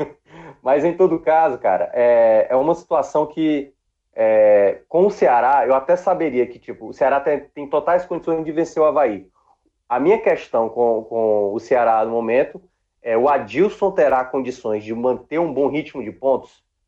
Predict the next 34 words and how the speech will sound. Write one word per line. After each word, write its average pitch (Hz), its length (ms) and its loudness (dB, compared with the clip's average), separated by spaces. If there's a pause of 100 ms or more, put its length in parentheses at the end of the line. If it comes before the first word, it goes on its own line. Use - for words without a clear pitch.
(220)
Essa 135 600 0
é 123 60 2
a 123 60 2
grande 123 300 -2
dúvida. 107 400 -4
Óbvio 175 340 0
que - 80 -10
o - 40 -8
torcedor, 107 680 -4 (500)
é, 101 500 4
queria 151 560 2
a 113 100 0
vitória, 123 680 -2 (280)
mas 143 680 -4 (100)
na 123 160 -4
partida 185 460 -4
de 139 160 -4
hoje, 131 300 2
sem 135 180 -2
entrar 127 260 0
muito 120 460 -6 (260)
na, 110 440 0
no 123 160 -2
jogo 147 300 0
em 120 80 0
si, 151 460 -6 (360)
é, 107 640 2 (100)
teve 160 340 2
um, 175 60 4
um, 135 720 0
um 135 120 -2
momento 165 920 0 (100)
muito 170 340 0
impactante. 165 720 -6